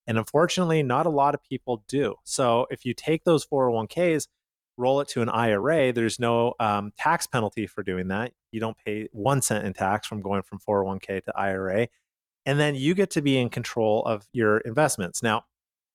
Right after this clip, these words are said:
having the retirement like your dad is where, you know, that saying, "The best time to plant a tree was twenty years ago. The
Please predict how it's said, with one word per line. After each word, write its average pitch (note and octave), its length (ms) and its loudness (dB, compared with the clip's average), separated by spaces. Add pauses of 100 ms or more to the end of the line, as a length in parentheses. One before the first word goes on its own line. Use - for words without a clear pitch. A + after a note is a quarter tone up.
(160)
having C3 240 0
the B2+ 80 0
retirement B2 540 0
like A#2+ 280 -2
your G2 140 -6
dad C#3+ 500 0 (400)
is B2+ 360 2
where, B2 440 2
you B2 100 -4
know, A#2+ 160 2
that A#2+ 240 2
saying, B2 360 0 (360)
"The - 80 -6
best C#3+ 200 0
time D3+ 180 0
to C#3 60 -2
plant C3+ 300 0
a - 20 -8
tree C#3+ 140 2
was C3+ 140 2
twenty C3+ 280 0
years B2+ 280 2
ago. C3+ 380 2
The B2 100 -10